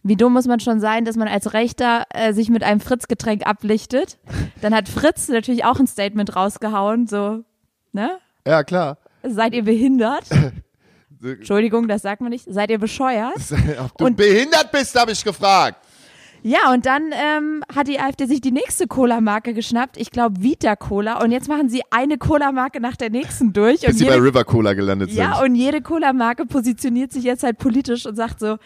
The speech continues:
Speaker 1: „Ey, fickt euch, ihr seid scheiße.“ Ähm, und jetzt ist eine ge-, ganze Getränkeindustrie, hat sich öffentlich gegen die A F D ausgesprochen. Wie geil ist das denn?
Speaker 2: Also die Leute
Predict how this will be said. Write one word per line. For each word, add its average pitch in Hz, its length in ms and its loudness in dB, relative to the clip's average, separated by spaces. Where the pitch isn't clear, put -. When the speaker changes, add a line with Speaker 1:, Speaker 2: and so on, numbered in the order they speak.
Speaker 1:
„Ey, 233 180 4
fickt - 440 -2
euch, 233 280 -2
ihr 233 160 0
seid 226 220 0
scheiße.“ 233 680 -4
Ähm, 220 300 -4
und 214 100 -4
jetzt 240 160 -2
ist 247 100 -10
eine 240 160 4
ge-, 214 160 0
ganze 285 400 0
Getränkeindustrie, 226 1400 0
hat 233 180 -4
sich 254 180 -4
öffentlich 262 380 0
gegen 247 180 -4
die 233 140 0
A 220 140 4
F 214 100 -2
D 247 180 0
ausgesprochen. 202 540 -2
Wie 190 100 -2
geil 233 220 -2
ist - 260 -4
das 233 240 -8
denn? 185 320 -6
Speaker 2:
Also - 180 -4
die 107 80 -2
Leute 95 540 2